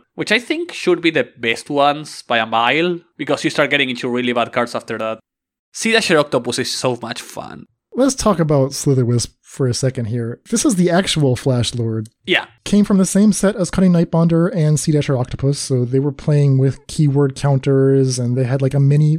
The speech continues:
Speaker 2: Flash theme in Dimir colors. Slitherwisp was the rare. It's black, black, blue, three two Flash, and as long as you have a Slitherwisp, you get to draw a card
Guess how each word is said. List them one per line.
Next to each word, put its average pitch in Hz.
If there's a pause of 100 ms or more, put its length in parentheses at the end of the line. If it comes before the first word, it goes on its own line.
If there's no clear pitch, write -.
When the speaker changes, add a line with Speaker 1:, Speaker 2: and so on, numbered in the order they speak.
Speaker 2:
Flash 156
theme 170
in 139
Dimir 139
colors. 156 (100)
Slitherwisp 196
was 139
the 143
rare. 156
It's 151
black, 151
black, 139
blue, 135 (720)
three 185
two 156
Flash, 139
and 131 (240)
as 139
long 190
as - (260)
you 147
have 185
a 185
Slitherwisp, 135
you 147
get 170
to 147 (120)
draw 175
a 147
card 139